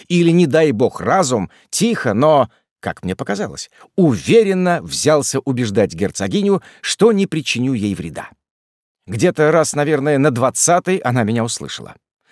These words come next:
Однако, судя по выражению пылающих гневом глаз, не поверила. Но тут уже я и разозлился. На всё.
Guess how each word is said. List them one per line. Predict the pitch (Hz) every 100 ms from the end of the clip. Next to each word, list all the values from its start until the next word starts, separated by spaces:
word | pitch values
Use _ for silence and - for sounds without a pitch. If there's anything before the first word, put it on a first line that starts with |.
| -
Однако, | 101 98 196 220 214 185 _
судя | - - 170 156
по | 151 135
выражению | 139 127 151 139 131
пылающих | 120 120 98 85 - 87
гневом | 95 104 78 73
глаз, | 73 214 - -
не | 80 101
поверила. | 143 202 196 69 _ _ _ _ _ - -
Но | 151
тут | 247 220
уже | 165
я | 120 113
и | 139 110
разозлился. | 107 85 71 64 - - - - _ _ -
На | 110
всё. | 143 - -